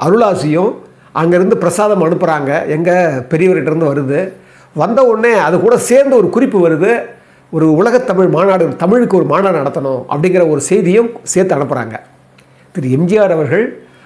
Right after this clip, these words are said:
அந்த ஆயிரத்தி தொள்ளாயிரத்தி எழுபத்தேழுலேயே அதுக்கு ஒரு மும்முனையம், ஒரு மும்முரமா வந்து செயல்படுறாங்க, உலகத்தமிழ் மாநாடு நடத்தணும்னு சொல்லி. அதுக்குள்ளே ஆயிரத்தி தொள்ளாயிரத்தி எண்பதுல அவருடைய ஆட்சி கலைக்கப்படுது. நல்லா கவனிங்க, ஆட்சி கலைக்கப்பட்ட பிறகு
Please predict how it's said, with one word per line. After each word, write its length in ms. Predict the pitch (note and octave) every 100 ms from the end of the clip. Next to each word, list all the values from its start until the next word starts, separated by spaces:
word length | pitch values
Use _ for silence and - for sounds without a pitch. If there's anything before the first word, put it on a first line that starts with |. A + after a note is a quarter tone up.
| -
அந்த 240 | A#2+ C#3+
ஆயிரத்தி 480 | C#3 A3+ G3+ F#3+ F3
தொள்ளாயிரத்தி 40 |
எழுபத்தேழுலேயே 600 | F3 G3 F#3+ E3+ E3 F#3 B3+
அதுக்கு 540 | C4 - F3+ G3 G3+
ஒரு 100 | F3
மும்முனையம், 560 | D#3+ G3 A#3+ A3 E3+ D3+
ஒரு 140 | D#3
மும்முரமா 480 | D3+ F#3+ A#3 A3+ A3+
வந்து 260 | G3 G#3+
செயல்படுறாங்க, 800 | A3 F#3 G3+ E3+ D#3+ C#3+ D#3 A3 A#3+ - - -
உலகத்தமிழ் 420 | F#3 G#3+ F#3 F3+
மாநாடு 300 | E3 E3 D#3
நடத்தணும்னு 240 | D#3 D#3
சொல்லி. 420 | D3+ D3+ E3 A#3
அதுக்குள்ளே 380 | - D#3 E3+ F#3+
ஆயிரத்தி 440 | F3 F#3+ F#3 F3 D3
தொள்ளாயிரத்தி 20 |
எண்பதுல 260 | D#3+ E3
அவருடைய 200 | E3+ D#3
ஆட்சி 280 | C#3 F3+ F3+
கலைக்கப்படுது. 720 | C#3 D3 D#3 - C3+ B2 D#3+ - - _ _ _ _ -
நல்லா 220 | D3+ F#3
கவனிங்க, 540 | D3 D#3 D#3 B2+ D3 -
ஆட்சி 360 | - D#3+ G3 -
கலைக்கப்பட்ட 580 | - D3+ F3+ F#3 D#3+ D3
பிறகு 600 | C#3+ C#3 B2+ E3+ B3 B3+